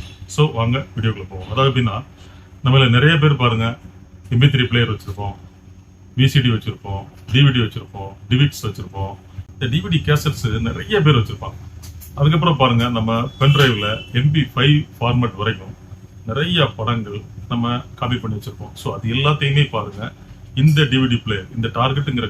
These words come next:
கம்பெனியுடைய டி-, டி வி டி பிளேயர்ல நீங்க சூப்பரா நீங்க ப்ளே பண்ணி நீங்க பார்த்து மகிழலாம். எம் பி த்ரீ, சி டி, வி சி டி, டி வி டி, டிவிக்ஸ், அப்புறம் பாருங்க ஃபைவ் பாயிண்ட் டி வி டி, சி டி, அப்புறம் பாருங்க பென்டிரைவ், இது எல்லாமே சூப்பரா உங்களுக்கு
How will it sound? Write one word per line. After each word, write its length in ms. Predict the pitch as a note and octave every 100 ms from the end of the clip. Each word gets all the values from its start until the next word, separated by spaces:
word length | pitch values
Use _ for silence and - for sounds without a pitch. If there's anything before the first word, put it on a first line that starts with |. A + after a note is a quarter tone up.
| F#2+
கம்பெனியுடைய 560 | G#2 A#2 G#2+ G2 A2+ A2
டி-, 240 | A2+ A#2+ -
டி 100 | A#2+
வி 40 | B2+
டி 60 | A#2+
பிளேயர்ல 320 | G#2+ G2 G#2 - - - - -
நீங்க 160 | A#2+ A#2+ -
சூப்பரா 400 | C#3 C#3 - A#2+ C3+ B2+
நீங்க 140 | A2 G#2
ப்ளே 140 | B2 C3 B2+
பண்ணி 220 | G2+ A2 - A#2+
நீங்க 180 | A2 A2+ G#2+
பார்த்து 240 | A2 A2+ G#2
மகிழலாம். 400 | G#2 G2+ G2+ C3+ - - -
எம் 100 | B2+
பி 60 | D3 A#2+
த்ரீ, 160 | A2+ A#2 - - - -
சி 120 | C#3+ D3 A#2+
டி, 120 | A2+ - - -
வி 80 | C3 C#3
சி 100 | A#2+ G#2+
டி, 100 | A2 A2 -
டி 80 | C3 C3+
வி 80 | A#2
டி, 100 | A2+ A2 A2+
டிவிக்ஸ், 440 | B2+ B2+ B2+ - A#2 A2 - - - - -
அப்புறம் 220 | - C3+ A#2+
பாருங்க 220 | A#2+ A#2 A2+
ஃபைவ் 140 | A#2+
பாயிண்ட் 260 | A#2+ A#2 G#2+
டி 60 | A#2+ B2
வி 40 | A#2+
டி, 80 | A2 G2+ -
சி 100 | B2 A#2
டி, 100 | G#2 - -
அப்புறம் 220 | G#2+ A#2+ A#2
பாருங்க 260 | G#2+ G#2+ A#2 A2+
பென்டிரைவ், 320 | G#2+ G#2 G2 -
இது 100 | A2+ A#2
எல்லாமே 300 | D#3 D3+ D3 D3+
சூப்பரா 380 | - B2 - C3 A#2
உங்களுக்கு 360 | A2 G#2+ A2+